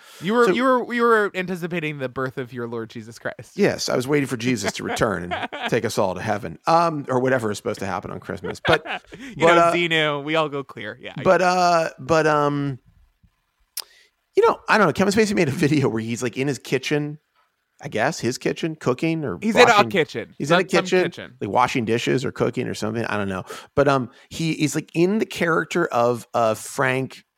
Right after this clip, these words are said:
Speaker 2: what's his name?
Speaker 1: Underwood.
Speaker 2: Frank Underwood from, from, uh, House of Cards.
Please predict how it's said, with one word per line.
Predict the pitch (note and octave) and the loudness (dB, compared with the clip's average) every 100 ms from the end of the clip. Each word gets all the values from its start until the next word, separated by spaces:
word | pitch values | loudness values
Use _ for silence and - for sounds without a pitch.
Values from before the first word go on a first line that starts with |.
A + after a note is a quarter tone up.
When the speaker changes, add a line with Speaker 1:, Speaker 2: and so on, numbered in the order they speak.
| _ _ _ _ - | _ _ _ _ -14
Speaker 2:
what's | A#2+ | -8
his | C3+ | -6
name? | C3 C#3 D3 _ _ | 0 0 -2 _ _
Speaker 1:
Underwood. | C#3 C3 A#2+ A#2 A2+ A2+ C3+ | -8 -6 -6 -6 -6 -6 0
Speaker 2:
Frank | D#3 D3 | 0 2
Underwood | C#3 B2+ A2+ G2+ | 2 2 2 0
from, | - A2+ F#2+ F2+ | -2 -4 -4 -6
from, | - G2+ F#2 F2+ E2 - - - - | -6 -6 -4 -6 -10 -14 -16 -14 -8
uh, | F#2 E2 D2+ - _ _ - | -6 -6 -6 -10 _ _ -12
House | - G#2 | -6 -6
of | G2+ | -6
Cards. | F2 - - | -8 -8 -12